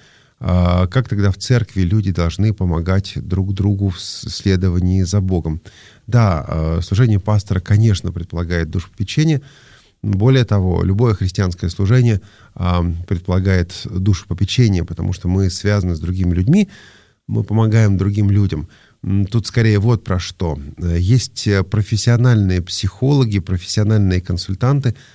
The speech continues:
профессиональные душепопечители. Я с уважением отношусь к этим людям, но я также понимаю, что не мог бы быть одним из них,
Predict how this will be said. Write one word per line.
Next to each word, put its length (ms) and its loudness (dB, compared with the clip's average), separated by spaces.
профессиональные 720 2
душепопечители. 960 -4
Я 400 0
с 140 -6
уважением 460 2
отношусь 400 -2
к 80 -6
этим 220 0
людям, 320 2
но 280 0
я 180 4
также 260 0
понимаю, 400 2
что 440 0
не 180 4
мог 240 2
бы 120 -2
быть 180 -2
одним 280 0
из 100 0
них, 320 -2